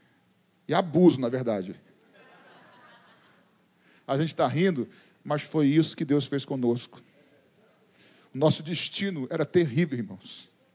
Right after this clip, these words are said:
Mas Ele nos amou primeiro. Ele nos chamou.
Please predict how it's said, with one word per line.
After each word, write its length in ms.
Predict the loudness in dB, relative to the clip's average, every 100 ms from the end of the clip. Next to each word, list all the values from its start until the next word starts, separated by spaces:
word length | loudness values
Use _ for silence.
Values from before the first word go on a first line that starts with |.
| _ _ _ _ _ _ _ _
Mas 220 | 0 2
Ele 140 | 4 4
nos 180 | 2 2
amou 320 | 4 6 6
primeiro. 460 | 4 2 0 0 -4 -18 _ _ _ -20 -8 2
Ele 160 | 4
nos 160 | 4 2
chamou. 580 | 2 4 6 6 4